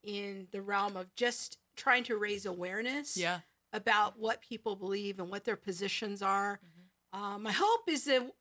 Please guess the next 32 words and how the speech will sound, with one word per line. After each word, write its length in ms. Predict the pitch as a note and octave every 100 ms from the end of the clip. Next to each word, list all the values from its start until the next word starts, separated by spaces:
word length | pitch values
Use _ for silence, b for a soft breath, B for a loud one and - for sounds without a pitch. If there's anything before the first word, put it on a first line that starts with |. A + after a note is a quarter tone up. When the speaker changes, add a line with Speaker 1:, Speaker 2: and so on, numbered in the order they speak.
| -
Speaker 1:
as 180 | B3 A#3+
we're 80 |
doing 300 | A3+ A#3+ A#3+ A#3+
it, 220 | A#3+ A#3+ _ -
we're 120 | G#3+
not 180 | A3 F#3
just 160 | F#3+
vilifying 540 | G#3 G#3+ A3 A3 G#3 G3+
people. 320 | A3+ G#3+ G#3
I'm 100 | F#3+
hoping 320 | G3+ C4+ C4+
we're 80 | G#3+
just 220 | G3+ G3
bringing 260 | G3+ F#3 E3 -
clarity 760 | - G#3 F#3+ G3+ F#3+ D#3+ - -
Speaker 2:
Yeah. 280 | F#3 F3+ E3+ -
Speaker 1:
of 260 | G#3+ G3 - -
where 300 | G#3 A3 A3+
people 340 | A#3+ A3 G#3+
stand 420 | - G#3+ F#3 F#3
and 80 | F#3+
what 160 | G3+ F#3+
their 120 | F#3
positions 520 | F#3+ F3+ F#3+ - F#3+
are. 120 | F#3+
And 100 | G3+
we 80 | D#4+
can 140 | F#4+
have 200 | C#4+ C4+
a 60 | A#3+
conversation 720 | - A3+ G#3 F3+ G#3+ G#3+ -
about 300 | G3 F#3 F#3